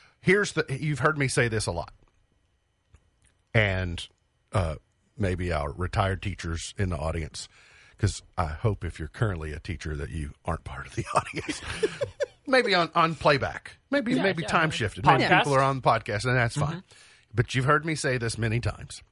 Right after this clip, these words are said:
Speaker 1: Too many parents decided that it was education's job to raise their children, and, but then at the same time, we took all the tools away to do it.
Speaker 2: Mm-hmm.
Speaker 1: So if you want them to do it,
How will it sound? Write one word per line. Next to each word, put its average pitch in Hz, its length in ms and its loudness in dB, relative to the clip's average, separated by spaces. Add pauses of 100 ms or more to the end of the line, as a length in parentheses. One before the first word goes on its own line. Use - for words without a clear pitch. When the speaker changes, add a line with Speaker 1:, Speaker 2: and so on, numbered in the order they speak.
(920)
Speaker 1:
Too 127 320 4
many 147 260 2
parents 101 400 -2
decided 85 680 -2
that 92 160 0
it 87 200 -6
was 78 640 -4
education's 127 880 -2
job 65 640 -8
to 113 180 0
raise 110 560 0
their 82 180 -4
children, 67 760 -6 (420)
and, 104 280 2
but 117 200 0
then 117 200 0
at 110 140 -2
the 104 80 -2
same 110 240 0
time, 104 220 0
we 104 120 -2
took - 220 -2
all 101 100 2
the 92 100 -4
tools 117 320 0
away 95 220 -4
to 73 80 -10
do 90 220 -2
it. 65 80 -16 (180)
Speaker 2:
Mm-hmm. 123 220 -6
Speaker 1:
So 139 160 4
if 143 160 0
you 139 140 0
want 135 280 0
them 131 180 2
to 127 120 0
do 90 180 -4
it, 80 140 -6